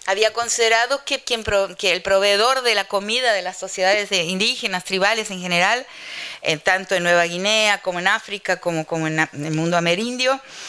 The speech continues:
eran los hombres, los cazadores, hasta que un día una autora, una feminista, se le ocurre ir a contar la, las calorías, contar los nutrientes, y percibe que la caza es ritual, tiene una importancia, tiene un prestigio,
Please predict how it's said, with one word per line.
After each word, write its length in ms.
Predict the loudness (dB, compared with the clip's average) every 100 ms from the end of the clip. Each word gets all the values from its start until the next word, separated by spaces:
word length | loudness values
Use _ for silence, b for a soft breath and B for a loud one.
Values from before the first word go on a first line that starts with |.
| B B B -10 -2
eran 220 | 2 2
los 180 | 2 2
hombres, 300 | 0 0 -2
los 100 | -2
cazadores, 680 | -4 0 2 4 2 0 -4
hasta 240 | -4 -2 -2
que 120 | -2
un 80 | 0
día 260 | 2 2
una 360 | 2 0 0 0
autora, 540 | 0 0 2 2 0 -6
una 220 | -10 -6
feminista, 560 | -4 -4 -4 -6 -6
se 140 | -4 -4
le 80 | -4
ocurre 340 | -4 0 2
ir 100 | 2
a 60 | 2
contar 680 | 0 -2 0 0 0 -2 -6 -10
la, 400 | -6 -2 0 0 -4
las 120 | -4
calorías, 480 | 0 2 2 0 0
contar 560 | 0 -2 0 2 0 -4 B -8
los 140 | -6
nutrientes, 680 | -4 0 0 0 -2 -6 -6 B B -6
y 100 | 0
percibe 480 | -2 0 -2 -2
que 80 | 0
la 100 | 0
caza 260 | 0 -2 -4
es 80 | -6
ritual, 320 | -4 -2 0
tiene 200 | 0 -2
una 80 | -4
importancia, 540 | 0 0 0 -2 -2
tiene 160 | -6 -6
un 100 | -2
prestigio, 880 | 0 0 -4 -4 -4 -4 -4 -4